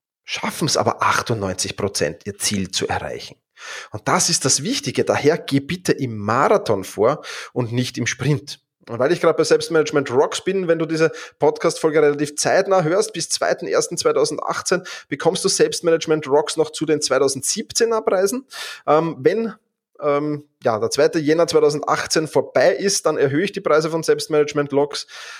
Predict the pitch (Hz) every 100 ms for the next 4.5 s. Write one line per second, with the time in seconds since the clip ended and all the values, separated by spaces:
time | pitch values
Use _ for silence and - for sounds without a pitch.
0 | - 131 135 135 143 160 135 139 147 131
1 | 131 135 - 139 175 175 147 143 135 -
2 | 147 165 135 107 117 120 135 135 - -
3 | - 120 135 131 139 139 131 135 131 117
4 | - - 139 160 156